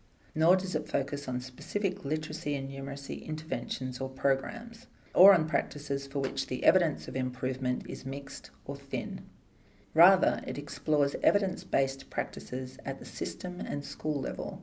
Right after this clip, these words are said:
which can improve the literacy and numeracy skills of students across all stages of schooling. Let's now take a look at the four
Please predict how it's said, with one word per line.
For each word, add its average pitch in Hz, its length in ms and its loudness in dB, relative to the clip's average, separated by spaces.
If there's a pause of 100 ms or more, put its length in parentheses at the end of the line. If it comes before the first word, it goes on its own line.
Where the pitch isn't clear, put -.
(120)
which 131 180 -4
can 143 140 -6
improve 175 560 2
the 123 80 0
literacy 151 460 -2
and 131 140 -2
numeracy 139 440 -2
skills 131 480 -4
of - 80 -8
students - 760 -6
across 120 480 -4
all 139 200 2
stages - 580 -4
of 117 80 -8
schooling. 127 540 -8 (2000)
Let's - 280 8
now 202 140 8
take 160 280 8
a 160 40 8
look 123 400 6
at 127 160 4
the 131 60 2
four 165 460 8